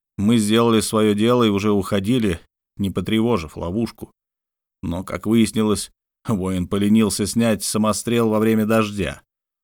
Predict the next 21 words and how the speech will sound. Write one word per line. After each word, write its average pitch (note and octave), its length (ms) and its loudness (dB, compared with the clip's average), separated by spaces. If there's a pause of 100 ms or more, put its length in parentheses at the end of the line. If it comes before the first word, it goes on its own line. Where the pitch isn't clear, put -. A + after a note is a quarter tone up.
(180)
Замок C#3 400 -2
отсырел, A#2 640 0 (680)
и G#2 100 -2
она D3+ 280 2
сработала. A2+ 960 2 (840)
Стрела C3 460 -2
перебила B2 540 2
отцу B2 360 0
руку A#2+ 240 0
в G#2+ 40 2
локте. A2 480 -2 (920)
От F2 160 -4
случайности G#2 800 -2
не A#2 180 4
убережёшься. B2 880 -2 (2250)
«Помню, C3+ 360 2
ты, — D3 320 0 (240)
Лук G#2 220 -2
посмотрел G#2 420 0
на G#2 100 0
Куранта, — G2+ 500 -2